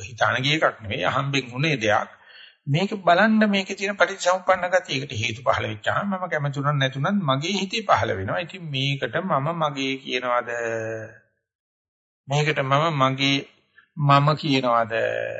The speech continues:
මගේ ආත්මය කියනවාද? මගේ චිත්තසංතානය පාවිච්චි කරලා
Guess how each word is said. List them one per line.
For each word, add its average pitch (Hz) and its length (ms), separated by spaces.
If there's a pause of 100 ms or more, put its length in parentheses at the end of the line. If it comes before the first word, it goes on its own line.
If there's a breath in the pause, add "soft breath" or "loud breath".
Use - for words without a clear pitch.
(160)
මගේ 143 340
ආත්මය 135 440
කියනවාද? 120 500 (300)
මගේ 123 480
චිත්තසංතානය 131 920
පාවිච්චි 110 500
කරලා 147 400